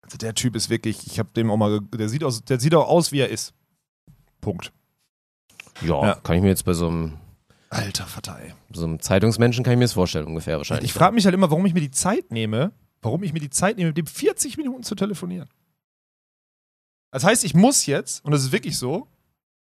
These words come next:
Speaker 1: liebe Community, ich, meine Quintessenz jetzt gerade, vielleicht mag die jetzt emotional sein, weil es mich so abfuckt, was sie mir gerade geschickt hat, aber meine Quintessenz ist ja, ich werde jetzt in Zukunft einfach für solche Artikel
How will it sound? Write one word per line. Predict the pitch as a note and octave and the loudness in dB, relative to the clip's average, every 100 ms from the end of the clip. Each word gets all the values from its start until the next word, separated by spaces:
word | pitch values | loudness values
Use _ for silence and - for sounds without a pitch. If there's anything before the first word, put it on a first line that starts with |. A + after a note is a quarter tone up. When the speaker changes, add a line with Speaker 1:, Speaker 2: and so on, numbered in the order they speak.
| _ _ - | _ _ 0
Speaker 1:
liebe | D#3 | 0
Community, | D3+ C#3 C#3+ D3+ G3 C4+ _ - | 2 2 2 2 -2 -4 _ -4
ich, | C#3 C3+ C#3+ | -4 -4 -12
meine | C#3+ E3 A#3 | -2 2 2
Quintessenz | - A3 D#3 C#3 B2+ | 0 -2 -2 -2 -4
jetzt | - | -2
gerade, | C3+ C#3+ | 2 2
vielleicht | A2 B2 C3+ | 0 -4 -2
mag | C3+ | -4
die | C3 | -4
jetzt | A#2+ | -6
emotional | B2 A#2 A2+ B2 | -4 -4 -2 0
sein, | G#2+ | 0
weil | G#2+ | -2
es | |
mich | A2 | -4
so | G#2 | -6
abfuckt, | - - A2 - | -6 -10 -12 -10
was | - | -10
sie | |
mir | G2+ | -8
gerade | G2+ F#2+ | -6 -6
geschickt | - C3 | -8 -6
hat, | G2+ - | -6 0
aber | C3 B2+ C3 - _ _ _ _ _ _ _ _ _ - | 2 4 4 2 _ _ _ _ _ _ _ _ _ -6
meine | B2 C3+ | -2 0
Quintessenz | - G#3+ F3+ D3 | 4 4 4 0
ist | D3+ | 0
ja, | D3+ | 2
ich | B2 | 2
werde | D#3+ D#3+ | 4 2
jetzt | C3+ | 0
in | B2+ | -6
Zukunft | A#3 G#3 F#3+ | -6 -4 -4
einfach | - C3+ C#3+ | -4 -4 -4
für | - B2 | -6 -4
solche | C3+ F3 D#3+ | 0 0 -2
Artikel | C3+ F#3 - D#3+ | -2 -6 -4 -4